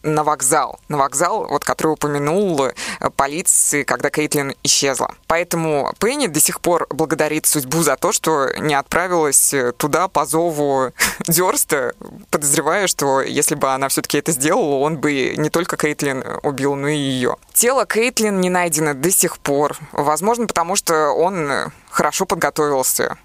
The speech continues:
к мокрухе. У него было на ком практиковаться. Дело в том, что Дерст завел себе семь собак породы аляскинский маламут.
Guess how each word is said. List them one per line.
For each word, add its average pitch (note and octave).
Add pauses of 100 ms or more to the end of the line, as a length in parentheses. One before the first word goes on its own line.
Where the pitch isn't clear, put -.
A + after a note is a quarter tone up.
(160)
к -
мокрухе. C#3+ (400)
У -
него E3
было F3
на D3+
ком D#3+
практиковаться. - (160)
Дело F#3
в -
том, C#4
что F#3+ (140)
Дерст F#3
завел F3+
себе D#3+
семь F3+
собак D#3
породы D3+
аляскинский D#3+
маламут. E3